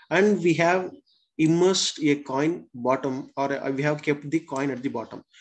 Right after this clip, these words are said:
So this, uh, beaker, which is full of water, right? If I see the coin from the outside, right? If I see the coin from the outside,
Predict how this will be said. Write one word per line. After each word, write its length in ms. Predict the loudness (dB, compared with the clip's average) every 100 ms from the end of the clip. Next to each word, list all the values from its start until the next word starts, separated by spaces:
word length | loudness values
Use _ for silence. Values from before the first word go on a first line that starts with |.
| -16
So 160 | -2 2
this, 580 | 4 2 2 -4 -6 -12 _ _
uh, 260 | -4 0 2
beaker, 500 | 6 4 4 -4 -6 -14 -20 _
which 180 | 0 4
is 160 | 2
full 240 | 2 2 4
of 180 | 2 -2
water, 320 | -6 -8 -14 _ _ _ -20 _
right? 180 | -8 -8 -10 -20 -20 -20 -20 _
If 220 | -6 0 2
I 80 |
see 380 | 4 2 0 -2
the 220 | -2 -4
coin 540 | -4 -2 -2 -2 -4 -8 _ _ _ _ _ _ _
from 380 | -10 2 2 4
the 120 | 4
outside, 420 | 4 0 -4 -6 -10 _ -6
right? 200 | -6 -4
If 120 | 0
I 60 | 2
see 180 | 4 4
the 140 | 4
coin 300 | 4 4 4
from 240 | 4 4 4
the 100 | 4
outside, 520 | 0 -2 -6 -6